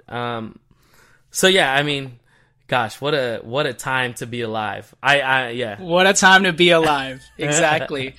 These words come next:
Speaker 2: But yeah, man, you know, we've talked about <laughs> Jeremy Lin a lot. It's like three degrees of separation of Jeremy through you.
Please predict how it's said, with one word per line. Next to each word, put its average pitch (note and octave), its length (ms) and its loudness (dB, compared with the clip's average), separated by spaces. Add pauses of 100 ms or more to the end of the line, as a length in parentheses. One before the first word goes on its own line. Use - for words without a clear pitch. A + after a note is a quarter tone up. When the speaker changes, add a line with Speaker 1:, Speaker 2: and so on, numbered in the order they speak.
(380)
Speaker 2:
But A3 120 4
yeah, C#4 160 6
man, G#3+ 260 2
you G3+ 140 -2
know, G3+ 100 2
we've G#3 180 0
talked A#3 220 2
about G#3 160 4
<laughs> - 0 -
Jeremy A#3 400 4
Lin F3 180 -2
a F3+ 80 2
lot. F#3+ 240 6
It's F#3 120 -2
like E3 160 -2
three F3 200 -2
degrees E3+ 300 0
of D#3+ 80 -6
separation D#3+ 640 -2
of D#3+ 200 -2
Jeremy D#3 360 -2
through D#3 260 -4
you. D#3 340 0